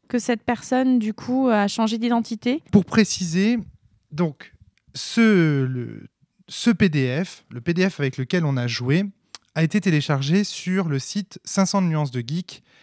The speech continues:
Speaker 2: qui est donc le, un, le site qui appartient à, à, à Maître Sine, le propriétaire de narrativiste point E U. La traduction à laquelle on a eu accès est une traduction de Pierre Gavard Coligny. Dans cette traduction,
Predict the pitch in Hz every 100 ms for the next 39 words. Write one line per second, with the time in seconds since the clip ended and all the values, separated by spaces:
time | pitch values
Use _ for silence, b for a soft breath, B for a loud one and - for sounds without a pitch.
0 | b b - 156 160 196 160 185 - 143
1 | 127 123 120 - 127 117 117 117 - -
2 | 196 220 - 127 120 127 - 196 160 120
3 | 117 104 110 120 110 107 104 104 139 185
4 | - 151 - 156 180 110 _ 120 120 -
5 | 165 - 120 180 147 139 139 139 131 123
6 | 143 165 - 117 147 175 - _ - -
7 | 117 - - _ - B B B 139 139
8 | 196 202 - 214 165 175 156 147 127 120
9 | 117 - 214 - 143 139 123 - 220 160
10 | 135 - 220 208 - 147 135 185 214 -
11 | _ - 226 196 151 117 - - _ _
12 | _ _ B B B B B B B B
13 | _ 135 131 240 247 196 - - 131 120
14 | - 165 247